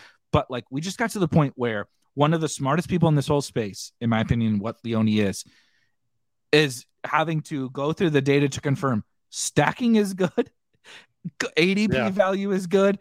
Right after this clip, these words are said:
Speaker 1: and week seventeen correlation is good. He, like, pe-, people didn't believe that. W-, this time last year, remember the week seventeen stuff? People were like, "Stop. You're, you're being ridic-, is this a bit?"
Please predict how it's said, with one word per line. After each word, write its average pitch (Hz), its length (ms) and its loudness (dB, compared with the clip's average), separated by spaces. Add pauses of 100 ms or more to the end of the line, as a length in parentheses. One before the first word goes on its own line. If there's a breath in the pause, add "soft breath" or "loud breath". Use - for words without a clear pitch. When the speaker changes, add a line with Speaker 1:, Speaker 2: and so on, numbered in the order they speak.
(200 soft breath)
Speaker 1:
and 156 180 2
week 180 180 0
seventeen 160 520 2
correlation 117 560 0
is 95 120 0
good. 95 240 0 (240 loud breath)
He, 202 180 6 (360)
like, 160 220 0 (200)
pe-, - 140 -2 (500)
people 240 200 -4
didn't 247 200 0
believe 202 380 -2
that. 127 240 -10
W-, 165 140 -16 (100)
this 180 240 0
time 233 260 4
last 170 360 -4
year, 254 220 -8 (680 soft breath)
remember 220 300 2
the 196 100 -6
week 190 180 -8
seventeen 190 440 0
stuff? 233 360 0 (520)
People 226 260 4
were 165 120 6
like, 139 220 0 (340)
"Stop. - 480 -8 (240)
You're, 143 220 2 (140)
you're 139 240 2
being 123 240 -2
ridic-, 104 320 -6
is 131 140 -8
this 151 160 -4
a 143 40 0
bit?" 139 340 -2